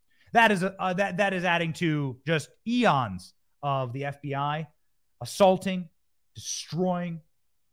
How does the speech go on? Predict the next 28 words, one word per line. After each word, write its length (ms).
regular 420
Americans' 500
lives, 460
entrapping 720
people, 540
just 160
being 240
total 480
jackals. 680
Jackal's 340
the 60
kind 180
of 40
dog. 300
And 220
Darren 220
Beatty 220
says 180
the 140
F 120
B 100
I 180
is 80
behaving 580
like 320
dogs, 480
like 280
animals. 480